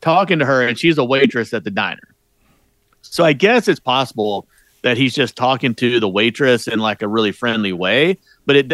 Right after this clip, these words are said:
it does look like they kind of know who, who each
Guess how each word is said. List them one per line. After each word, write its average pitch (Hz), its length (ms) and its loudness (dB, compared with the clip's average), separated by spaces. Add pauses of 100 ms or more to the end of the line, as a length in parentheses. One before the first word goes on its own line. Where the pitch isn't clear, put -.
it 165 300 -2
does 165 260 4
look 165 200 2
like 139 200 0
they 120 120 0
kind 131 280 -4
of 101 100 -6
know 117 200 2
who, 107 140 -8 (140)
who 113 100 -10
each 104 160 -6